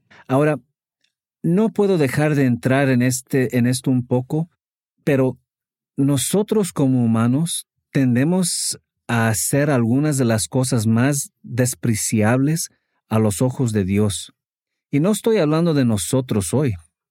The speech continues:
pero a medida que leemos más y más de la palabra de Dios, vemos que la gente en general siempre de una forma u otra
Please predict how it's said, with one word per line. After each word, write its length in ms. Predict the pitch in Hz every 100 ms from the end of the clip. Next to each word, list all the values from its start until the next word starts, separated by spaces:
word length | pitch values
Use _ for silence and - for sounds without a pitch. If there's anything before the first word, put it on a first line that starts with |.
| _ -
pero 240 | 135 139
a 60 | 127
medida 400 | 127 127 165 180
que 200 | - 123
leemos 520 | 117 117 147 151 135
más 360 | 120 123 143
y 80 | 120
más 320 | 110 104 127
de 80 | 135
la 140 | 113 98
palabra 460 | 107 104 120 139
de 80 | 113
Dios, 320 | 104 117 131 - _ _ -
vemos 420 | 127 147 208 -
que 140 | 175
la 160 | 156 131
gente 340 | - 135 135
en 100 | 143
general 520 | 117 113 110 104 117
siempre 720 | 113 - - 127 135 151 151
de 100 | 123
una 280 | 110 127 147
forma 460 | - 131 135 143 123
u 100 | 104
otra 400 | 104 107 131